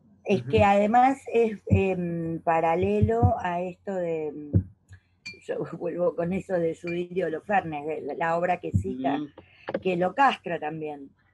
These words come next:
Speaker 1: no, no en sueño, pero en una obra literaria, castra a, al hom-,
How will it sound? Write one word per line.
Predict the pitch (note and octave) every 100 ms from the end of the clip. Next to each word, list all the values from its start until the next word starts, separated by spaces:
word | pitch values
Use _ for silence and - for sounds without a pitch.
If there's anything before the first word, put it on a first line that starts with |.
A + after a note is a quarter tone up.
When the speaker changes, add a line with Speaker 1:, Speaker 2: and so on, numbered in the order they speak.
| _
Speaker 1:
no, | C#3+ C#3+ C#3+
no | C3+ D#3
en | F3
sueño, | - G#3+ A3 C4+ C4
pero | F3+
en | D3
una | D3+ C#3+
obra | D3 D#3
literaria, | D#3 D#3+ E3 E3+ F3+ F#3 G3+ A#3+ A#3+ - - _ _ _
castra | F3 F3+ - - G#3 G#3 G#3+ -
a, | D3+ C#3+ C3 B2+ - B2
al | B2 A2+ A2+ -
hom-, | A#2 C3+